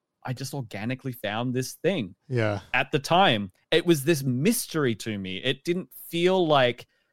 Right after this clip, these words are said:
Speaker 1: um, like I was being led by the, by the mission waypoints and I knew what I was going to find when I got there, which it would have felt like if I'd done step one of that mission first. It was
Speaker 2: Mm-hmm.
Speaker 1: like, I don't know why I'm following this and I don't know what I'm gonna find,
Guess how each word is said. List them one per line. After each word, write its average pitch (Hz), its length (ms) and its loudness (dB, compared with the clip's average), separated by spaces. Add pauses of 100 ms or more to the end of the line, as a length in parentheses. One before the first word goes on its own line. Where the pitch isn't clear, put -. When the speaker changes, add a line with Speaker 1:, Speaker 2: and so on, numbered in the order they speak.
(360)
Speaker 1:
um, 113 640 0
like 120 180 0
I 127 80 0
was 113 140 0
being 117 300 0
led 117 380 2
by 120 140 4
the, 107 300 2 (200)
by 117 120 2
the 104 120 -2
mission 127 520 -2
waypoints 101 800 -4 (360)
and 117 120 2
I 107 60 4
knew 123 240 6
what 117 180 4
I 110 120 2
was 107 140 -2
going 113 200 2
to 101 60 -8
find 113 260 2
when 104 120 -2
I 95 80 -2
got - 280 0
there, 98 160 2
which 101 140 -6
it - 140 -8
would 139 120 2
have 151 120 2
felt 151 200 2
like 101 200 -2
if 95 120 -8
I'd 101 100 -4
done 104 180 0
step - 260 -8
one 104 160 -2
of 92 80 -10
that 98 140 -6
mission 101 260 -12
first. 107 480 2
It - 60 -10
was 131 100 2
Speaker 2:
Mm-hmm. 135 80 4
Speaker 1:
like, 113 200 2 (440)
I 110 120 2
don't 135 160 2
know 104 280 -2 (220)
why 139 480 2
I'm 165 480 2
following 165 380 4
this 226 300 2 (240)
and 123 120 0
I 127 80 2
don't 135 80 0
know 110 120 2
what 127 240 4
I'm 202 80 0
gonna 196 140 2
find, 127 500 0